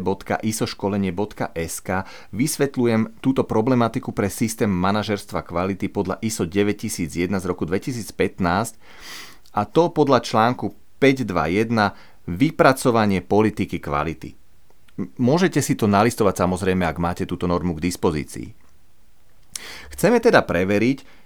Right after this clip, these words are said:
či vo vašej organizácii je vypracovaná politika kvality podľa požiadaviek normy. Prečítame si teda, čo požaduje norma. Vrcholový manažment musí vypracovať,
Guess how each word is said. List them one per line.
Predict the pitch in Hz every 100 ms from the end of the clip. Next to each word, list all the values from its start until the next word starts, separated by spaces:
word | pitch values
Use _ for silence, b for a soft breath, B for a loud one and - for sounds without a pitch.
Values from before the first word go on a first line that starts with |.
| b
či | - 123 113
vo | 107
vašej | 98 180 - 127 95
organizácii | 107 117 120 120 123 120 - 131 123 123 131 b b b
je | - 104 101
vypracovaná | 87 151 - 165 - 156 135 117 78 - - -
politika | 151 180 156 135 85
kvality | - 95 127 127 - 123 110 B
podľa | - 110 104 -
požiadaviek | 127 131 117 104 95 87 85
normy. | 82 80 71 - - - - - - - - - - - B B B -
Prečítame | 170 214 262 170 143
si | - 78
teda, | - 87 90 -
čo | 78
požaduje | - 90 95 90 90 85 80
norma. | 80 85 80 - b b b - - B B B B B -
Vrcholový | 135 208 214 202 131
manažment | 80 90 120 113 110 104 92 87
musí | 87 - 76
vypracovať, | 78 123 - 123 - 123 107 104 98